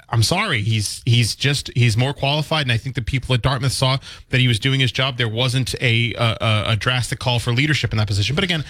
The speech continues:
I think Cameron Costa does have a future in politics. Five oh eight, nine nine six,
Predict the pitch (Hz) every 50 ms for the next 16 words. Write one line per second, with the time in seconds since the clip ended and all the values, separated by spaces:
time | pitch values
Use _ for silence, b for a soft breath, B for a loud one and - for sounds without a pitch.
0 | B B - 202 202 - 247 214 180 196 175 156 139 - 143 135 - - 127 110
1 | 117 120 110 117 117 104 104 - - 117 110 - - 107 104 - - 107 107 104
2 | - 101 - - B B B B B - - 202 196 190 196 196 180 170 156 151
3 | 160 156 151 147 143 139 123 - 151 143 117 -